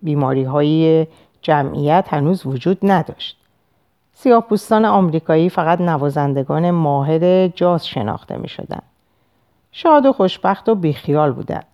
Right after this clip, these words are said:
و آدمو صاحب صدا می‌کردن.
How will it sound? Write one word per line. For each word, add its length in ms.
و 100
آدمو 720
صاحب 520
صدا 360
می‌کردن. 560